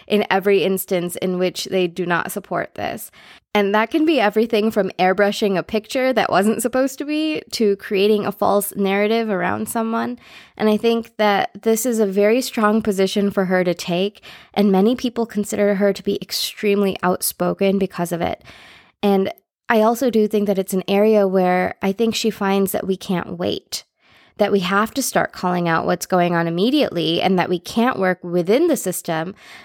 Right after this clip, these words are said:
because the type of system that's been created doesn't necessarily have room for change. It just needs to be overhauled.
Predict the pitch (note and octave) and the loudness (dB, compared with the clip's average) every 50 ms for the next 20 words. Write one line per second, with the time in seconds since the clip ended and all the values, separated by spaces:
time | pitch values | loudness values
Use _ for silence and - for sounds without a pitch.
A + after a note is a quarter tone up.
0 | _ _ A3+ A3 - A3+ G#3 G#3 G3+ F#3+ - - - G3 G#3 G3+ - G#3+ G#3+ G#3+ | _ _ 0 0 2 2 4 4 2 0 -6 -10 -4 -4 -4 -2 0 -2 0 0
1 | A#3 G#3+ - - - G3+ - - A3+ G#3+ G#3 G3 F#3+ - _ G3+ G3 F#3+ - - | 0 -2 -2 -2 -4 -4 -2 -2 0 2 2 0 0 0 _ -2 -2 -2 -4 -6
2 | G3 F#3+ F#3+ G3 G3+ A3+ A#3 A3 _ _ _ _ G#3+ G#3 G3 A3 G#3+ - G3+ G3 | -2 0 0 2 2 0 -2 -4 _ _ _ _ -2 0 0 -2 -2 0 -2 -2
3 | G3 - - G#3+ - - - - - G3 F#3+ G3 G#3 G#3+ G#3+ G#3+ G#3 G3 F3+ F3+ | 0 0 -2 -4 -4 -4 -4 -2 0 2 2 2 2 2 4 2 2 0 0 -2
4 | F3 E3 F3 F3+ F#3 F#3+ F#3+ F#3+ - F#3 E3+ - - - F3+ F3+ G3 G3+ F3+ E3 | -2 -2 -2 0 0 0 0 -2 -4 -6 -10 -8 -10 -8 -6 -6 -6 -6 -8 -10
5 | - - - - - - - _ _ A3+ G#3 - G3+ G3 F#3 G3 F#3 F3 E3 - | -12 -14 -16 -18 -20 -20 -20 _ _ -4 0 0 0 0 2 2 0 0 0 -4
6 | - F3+ F3 D#3 - E3+ F#3+ F#3 F#3 G3 F3+ E3 - - - - - - | -4 -2 -2 0 2 2 2 2 2 -2 -2 -2 -6 -8 -8 -10 -14 -18